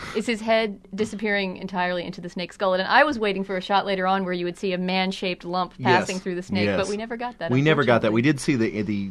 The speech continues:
Speaker 2: the, uh, engorged anaconda flying out of the plane window, which was kind of a
Speaker 1: Oh,
Speaker 2: great
Speaker 1: let's
Speaker 2: scene.
Speaker 1: get to that plot hole if we have time.
Speaker 2: Okay, yeah. Well, let's hit it right now.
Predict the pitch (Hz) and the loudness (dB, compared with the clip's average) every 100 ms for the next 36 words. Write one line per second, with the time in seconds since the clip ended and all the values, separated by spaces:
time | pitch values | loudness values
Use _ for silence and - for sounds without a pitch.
0 | 92 101 92 90 - 98 95 - 104 101 | -6 -4 -4 -4 -2 -2 -2 -2 0 0
1 | 92 80 95 92 98 92 85 - 98 90 | -2 -4 -4 -4 -4 -2 -4 -6 -6 -4
2 | 87 87 87 87 82 90 87 85 - - | -4 -4 -6 -8 -10 -10 -10 -10 -12 -14
3 | - - - - - 202 277 285 339 311 | -16 -18 -14 -10 -8 -4 -4 -4 -8 -8
4 | 269 302 262 240 202 185 160 185 - - | -8 -8 -6 -6 -4 -8 -10 -12 -14 4
5 | 160 190 131 110 147 202 104 107 120 147 | 6 6 4 2 2 0 2 2 2 0
6 | 127 123 131 117 87 | 0 0 2 0 -2